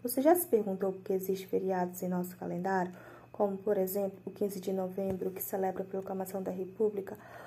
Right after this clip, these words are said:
ou dia sete de setembro, que comemora o Dia da Independência do Brasil, e entre outros. Mas por que dessas datas? Essas datas são marcas importantes da nossa história nacional,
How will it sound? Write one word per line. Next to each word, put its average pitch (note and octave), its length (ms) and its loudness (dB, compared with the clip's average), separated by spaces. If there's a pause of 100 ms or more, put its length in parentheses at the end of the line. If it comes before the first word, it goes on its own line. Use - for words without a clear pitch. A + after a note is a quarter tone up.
(140)
ou C#4+ 140 10
dia B3+ 160 6
sete G#3+ 300 4
de - 60 -6
setembro, G3+ 460 -2
que - 120 -14
comemora F#3+ 480 2
o F#3+ 80 0
Dia G#3+ 260 2
da G#3+ 100 0
Independência G3 600 -2
do F#3+ 80 -2
Brasil, F#3+ 520 0 (120)
e G#3 100 2
entre F#3+ 260 -2
outros. F#3+ 380 -2 (460)
Mas C#4 120 -2
por G4+ 220 6
que C#4 140 6
dessas F#3+ 340 0
datas? F3+ 480 -2 (460)
Essas B3 340 4
datas F#3+ 360 4
são G3+ 180 2
marcas G#3 760 -2 (120)
importantes B3+ 640 4
da G3+ 120 2
nossa F#3+ 260 -2
história G3 360 0
nacional, F#3+ 600 -2